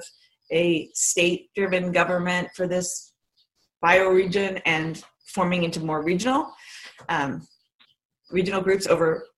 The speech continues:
a long period. I mean, if democracy is gonna be successful, I think it's gonna look more like something like that than trying to manage, um, just this huge monolith. But, um, my advice for small businesses would be to keep trying, right? People are finally getting this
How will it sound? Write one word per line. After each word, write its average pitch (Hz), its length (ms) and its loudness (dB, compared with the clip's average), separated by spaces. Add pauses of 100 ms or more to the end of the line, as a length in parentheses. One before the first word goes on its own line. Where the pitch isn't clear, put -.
(180)
a 165 100 0
long 156 240 2
period. 165 260 -2
I 165 40 2
mean, 165 120 -2
if 170 120 -6
democracy 170 500 0
is 170 100 0
gonna 170 140 -4
be 170 80 -2
successful, 175 480 0
I 180 80 4
think 175 160 -4
it's 165 120 -6
gonna 151 160 -6
look 156 200 -4 (180)
more 175 160 0
like 165 140 -2
something 165 260 -4
like 156 180 -6
that 160 280 2
than 160 160 0
trying 160 260 0
to 160 120 -4
manage, 156 380 -2
um, 160 220 -6 (200)
just 170 180 -6
this 156 180 -10 (420)
huge 175 220 -2
monolith. 156 520 0
But, 185 260 4 (340)
um, 185 220 2 (120)
my 196 160 4
advice 180 360 4
for 214 100 -2
small 180 240 0
businesses 165 460 -4
would 165 140 -4
be 165 360 -4 (460)
to 175 460 0 (240)
keep 294 220 0
trying, 196 640 -2
right? 202 220 -2
People 202 200 -2
are 180 280 2
finally 214 420 2
getting 175 280 2
this 170 300 0